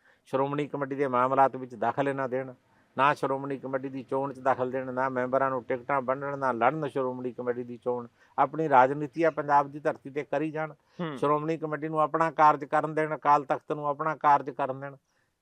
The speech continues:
Speaker 1: ਤੇ ਪੰਜਾਬ ਦੀ ਸੇਵਾ ਕਰਨ, ਪੰਥ ਦੀ ਸੇਵਾ ਕਰਨ ਜਿਹੜੀ ਕਰਨ ਵਾਲੀ ਹੈ।
Speaker 2: ਹੂੰ।
Speaker 1: ਇਹ ਕੀ ਮਾ-, ਮਤਲਬ ਹੈ ਜੀ, ਅ, ਮ-, ਧਾਰਮਿਕ ਮਾਮਲਿਆਂ ਵਿੱਚ ਤੁਸੀਂ ਵਧੋ ਵਧੀ ਦਖਲ ਦੇ ਕੇ ਆਪਣੀ ਮਿੱਟੀ ਪਲੀਤ ਕਰਨ ਦਾ ਯਤਨ ਕਰਦੇ ਹੋ।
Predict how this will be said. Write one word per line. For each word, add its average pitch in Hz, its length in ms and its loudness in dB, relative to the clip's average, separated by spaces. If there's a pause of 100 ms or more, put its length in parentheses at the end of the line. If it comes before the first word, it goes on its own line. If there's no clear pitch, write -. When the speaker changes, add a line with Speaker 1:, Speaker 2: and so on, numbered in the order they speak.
Speaker 1:
ਤੇ 147 180 2
ਪੰਜਾਬ 143 460 8
ਦੀ 156 140 -2
ਸੇਵਾ 143 360 2
ਕਰਨ, 156 300 -2
ਪੰਥ 151 320 -4
ਦੀ 147 160 -8
ਸੇਵਾ 143 340 0
ਕਰਨ 170 300 0
ਜਿਹੜੀ 156 240 -4
ਕਰਨ 135 240 -4
ਵਾਲੀ 131 320 0
ਹੈ। 117 60 -4 (300)
Speaker 2:
ਹੂੰ। 160 80 -4
Speaker 1:
ਇਹ 190 200 8
ਕੀ 175 220 -2
ਮਾ-, 156 260 2
ਮਤਲਬ 143 500 0
ਹੈ 143 80 0
ਜੀ, 139 180 -8
ਅ, 131 40 -12 (340)
ਮ-, 131 320 -2
ਧਾਰਮਿਕ 131 460 4
ਮਾਮਲਿਆਂ 127 500 0
ਵਿੱਚ 123 220 -8
ਤੁਸੀਂ 117 220 -8
ਵਧੋ 135 300 2
ਵਧੀ 131 260 -2
ਦਖਲ 117 340 0
ਦੇ 117 120 0
ਕੇ 113 240 -6 (300)
ਆਪਣੀ 135 300 0
ਮਿੱਟੀ 127 300 -6
ਪਲੀਤ 117 280 -6
ਕਰਨ 113 260 -4
ਦਾ 113 100 -2
ਯਤਨ 107 360 -8
ਕਰਦੇ 104 320 -8
ਹੋ। 107 60 -20